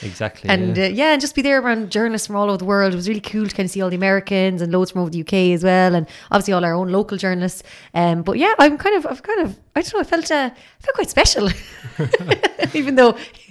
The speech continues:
Speaker 2: Trump didn't even see us. But, like, you know, kind of, I don't know, I just kind of felt like I was, um, I don't know, it was just a really kind of cool thing to, kind of a bucket list thing, I think.
Speaker 1: Yeah, a-, and before he arrived, people were saying,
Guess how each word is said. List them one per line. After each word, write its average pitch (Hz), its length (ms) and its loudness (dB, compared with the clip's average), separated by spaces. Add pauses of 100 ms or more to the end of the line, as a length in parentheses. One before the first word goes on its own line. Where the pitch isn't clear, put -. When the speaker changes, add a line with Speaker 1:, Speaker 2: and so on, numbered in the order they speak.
(120)
Speaker 2:
Trump 247 240 2
didn't 233 200 -2
even 214 140 -4
see 262 260 -2
us. 202 200 0 (280)
But, 262 140 4
like, 262 240 0
you 262 60 0
know, 277 240 0
kind 247 180 -4
of, 214 180 -2 (280)
I 370 40 -4
don't 359 80 0
know, 349 140 4
I 226 60 4
just 226 160 -6
kind 262 120 -6
of 233 60 -8
felt 233 120 -2
like 190 140 -4
I 180 60 -4
was, 175 160 -6
um, 165 300 -2 (200)
I - 600 -20
don't 208 180 -2
know, 170 120 -6 (220)
it - 240 -6
was 320 120 -6
just 349 180 -4
a 320 40 0
really 311 340 2
kind 269 180 -8
of 247 80 -10
cool 269 320 -4
thing 247 240 -10
to, 190 240 -4
kind 415 180 -4
of 320 60 0
a - 20 -6
bucket 302 240 -4
list 202 140 -4
thing, 185 160 -4
I 175 60 -4
think. 160 240 -8
Speaker 1:
Yeah, 104 200 -4 (200)
a-, - 180 -12
and 117 100 -8
before 117 320 -4
he 117 120 -2
arrived, 113 440 -2
people 101 240 -12
were 92 120 -10
saying, 92 500 -10